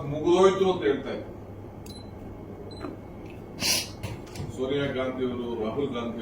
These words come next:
ಅವರು, ಮಲ್ಲಿಕಾರ್ಜುನ್ ಖರ್ಗೆ ಸಾಹೇಬರು ಎಲ್ಲ ಚರ್ಚೆ ಮಾಡಿ ನನಗೆ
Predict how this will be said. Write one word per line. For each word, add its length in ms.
ಅವರು, 180
ಮಲ್ಲಿಕಾರ್ಜುನ್ 580
ಖರ್ಗೆ 260
ಸಾಹೇಬರು 320
ಎಲ್ಲ 160
ಚರ್ಚೆ 360
ಮಾಡಿ 200
ನನಗೆ 280